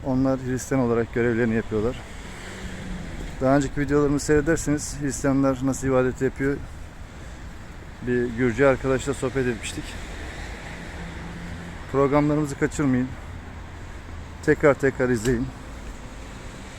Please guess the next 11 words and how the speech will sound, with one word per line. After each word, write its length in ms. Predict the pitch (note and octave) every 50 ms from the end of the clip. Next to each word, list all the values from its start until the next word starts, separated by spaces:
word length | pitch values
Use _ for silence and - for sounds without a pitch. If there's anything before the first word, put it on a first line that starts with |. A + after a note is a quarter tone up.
| - - -
Soracaklarınız 680 | C3+ C3+ C3 C3 D3+ C#3+ - - D#3 D3 D3 C3+ C#3+
varsa 260 | D3 C#3 - - C#3+ C3+
bize 120 | C#3 C#3+
sormayı, 440 | C#3 - C#3+ C#3+ C3 C3+ C#3+ C#3+ C#3+ C#3 - - - - - - - - - - - - - - - - - - - - - - - - - -
yazmayı 400 | B2+ B2+ C3 C3 A#2+ C3 C#3 C#3+
unutmayın 320 | C#3+ C3+ C3+ B2 C#3 B2+ B2
arkadaşlar. 500 | A2+ A2 G#2 A#2 G#2+ G#2+ - - A2 G#2 - - - - - - - - - - - - - - - - - - - - - - - - - - - - - - - - - - - - - - - - - -
Beraber 440 | A#2+ B2 C3+ C3+ C3+ C3+ C#3+ D3 D3+ C#3 - - - - - - - - - - - - - - - - - - - - - - -
İspanya 500 | B2+ - - - C#3+ D3 C#3+ C#3 C#3+ C#3
Sevilla'yı 480 | C3 - - C#3 C3 C3+ C3 C3+ B2+ A#2+
geziyoruz. 520 | A2+ A2+ G2+ G#2 G#2+ G#2 G2+ - - -